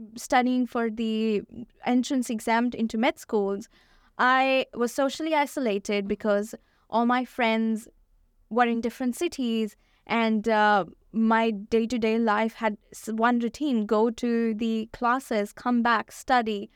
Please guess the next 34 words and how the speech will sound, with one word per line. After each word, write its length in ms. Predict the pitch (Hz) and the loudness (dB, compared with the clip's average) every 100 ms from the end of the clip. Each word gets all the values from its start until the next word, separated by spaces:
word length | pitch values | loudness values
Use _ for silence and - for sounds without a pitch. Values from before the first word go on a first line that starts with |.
| _ - | _ -2
do 160 | 247 | 0
mock 240 | 254 302 294 | 4 4 2
tests. 420 | - 214 214 - _ _ _ _ | -4 -6 -6 -10 _ _ _ _
And 280 | 214 226 226 | 0 0 2
I 140 | 226 | 2
was 160 | 254 254 | 0 0
so 180 | 370 392 | 0 0
socially 480 | - 320 - 269 254 | 2 0 0 0 2
isolated, 800 | 233 - 226 214 226 226 214 - | 2 2 0 0 0 0 -2 -2
and 200 | 214 214 | -4 0
I 160 | 226 240 | 0 2
knew 380 | 233 262 294 - | 2 2 0 0
I 180 | 220 | 0
was 240 | 220 233 247 | 0 -2 -2
going 280 | 285 277 247 | -2 0 -2
through 180 | 262 | -4
something, 460 | 247 262 240 311 311 | -2 0 0 -2 0
but 100 | 247 | 2
I 80 | 233 | 2
didn't 220 | 262 254 | 0 -2
have 120 | 269 | 0
a 40 | 294 | 0
name 320 | 247 269 302 | -2 -2 -4
for 180 | - 202 | -2 -2
it 120 | 202 | -2
because 280 | 220 233 220 _ _ | -4 -4 -4 _ _
we 100 | - | 0
never 260 | 226 202 254 | 2 2 -2
talk-, 300 | - 277 - | -6 -10 -6
we 140 | 247 247 | -2 0
never 240 | 247 349 | 0 -2
talked 320 | - 349 359 | 0 -2 0
about 260 | 240 185 202 | -2 -2 -4
it. 160 | - | -6